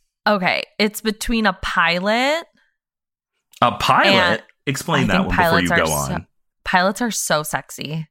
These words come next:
Speaker 1: They can fly planes.
Speaker 2: That's
Speaker 1: That's
Speaker 2: it?
Speaker 1: hot.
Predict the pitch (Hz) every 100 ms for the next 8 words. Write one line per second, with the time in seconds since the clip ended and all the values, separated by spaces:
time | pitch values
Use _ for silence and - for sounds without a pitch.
0 | _ _ 165 233 220 202 180 - 160 143
1 | 147 - - _ _ _ _ - - _
2 | - 85 190 107 180 143 139 -